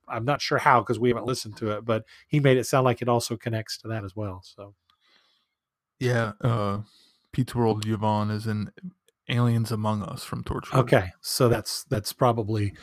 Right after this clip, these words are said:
Speaker 1: where he, what he's referring to there. So
Speaker 2: it's ki-, this is kinda similar to that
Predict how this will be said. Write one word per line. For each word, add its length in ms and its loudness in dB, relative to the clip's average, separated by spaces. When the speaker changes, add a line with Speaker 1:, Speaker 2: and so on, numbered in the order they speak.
Speaker 1:
where 160 6
he, 140 6
what 160 6
he's 120 4
referring 400 -2
to 120 -4
there. 340 -4
So 300 -12
Speaker 2:
it's 160 0
ki-, 160 -4
this 160 2
is 80 2
kinda 220 4
similar 360 2
to 140 -4
that 220 -2